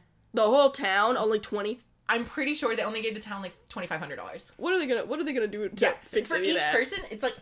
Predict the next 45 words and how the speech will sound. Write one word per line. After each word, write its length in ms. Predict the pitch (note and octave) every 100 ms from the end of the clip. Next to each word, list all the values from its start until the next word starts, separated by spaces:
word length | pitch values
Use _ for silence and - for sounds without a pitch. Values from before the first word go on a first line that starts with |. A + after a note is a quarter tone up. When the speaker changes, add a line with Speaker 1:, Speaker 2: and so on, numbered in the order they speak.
| -
Speaker 2:
five 200 | E3+ D#3+
bucks. 440 | C3 - - - -
Speaker 1:
It's 140 | A3
like, 180 | B3 A3+ A#3+
"Oh, 160 | A#3+
thank 140 | B3+ C4+
you 40 |
for 100 | C4
my 140 | A3
five 340 | - F#3 G3 G3
dollars. 360 | F#3+ F#3+ E3+ -
I 80 |
can't 320 | G3 A3 G#3 F#3
breathe 320 | F#3+ G#3 -
here 240 | - -
anymore." 200 | - B3+
Speaker 2:
Yeah, 160 | B3+ -
it's 100 | G#3+
like, 160 | B3 G#3+
it's 140 | A3
like, 120 | G#3+ -
I'm, 180 | G3+ G3
we'll 120 | A3+
probably 360 | G#3 - G#3 G#3+
get 120 | G3
cancer 420 | F#3+ G#3 F#3+ F#3
now. 300 | - G#2 F3+ -
Like, 260 | F3 E3 - -
awesome. 600 | F#3 G#3+ - G#2+ F3+ G#3+
Speaker 1:
What? 720 | G#3 A3+ B3+ C#4 C4+ C4+ C4 B3+
Speaker 2:
So, 520 | - - - G3 F3+ D#3
yeah, 260 | G#3+ G#3+
and 100 | C#4 C#4
I've 180 | B3
n-, 120 | A#3 -
I 100 | A#3
haven't 200 | B3 B3+ A#3
really 360 | B3 B3 B3
heard 100 | A3+
Speaker 1:
Oh 80 | C4+
my 100 | D4
Speaker 2:
any 80 | B3
Speaker 1:
God, 280 | D4 A3 F#3
wait, 240 | A3+ -
okay. 380 | G#3+ A3+ F3+